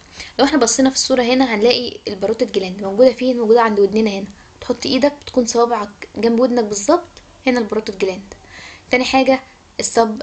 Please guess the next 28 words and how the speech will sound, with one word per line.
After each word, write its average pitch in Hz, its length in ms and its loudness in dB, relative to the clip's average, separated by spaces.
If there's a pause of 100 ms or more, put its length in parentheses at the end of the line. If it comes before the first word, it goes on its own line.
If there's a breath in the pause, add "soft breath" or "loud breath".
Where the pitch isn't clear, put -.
مانديبولار 214 440 2
جلاند 233 440 2
تحت - 200 -4
الفك، 285 440 0 (220 loud breath)
والسب 226 480 0
لينجوال 220 380 4
جلاند. 185 240 -4 (500 loud breath)
وفي 202 280 0
الصورة 233 320 2
هنا 240 280 4
هنلاقيه 208 200 0
مبين 208 360 0
لنا 226 100 2
ان 202 140 -4
هي 214 220 2
كل 226 180 -2
واحدة 220 200 -2
من، 240 200 0
في 233 160 -6
منهم، 226 240 0 (320)
في 233 120 -2
منها 240 180 2
ايه؟ 233 240 0 (300 loud breath)
زوج، 214 280 6 (100)
واحد 220 260 0 (400)
رايت 269 480 0
وواحد 220 400 2 (200)
left، 202 260 -2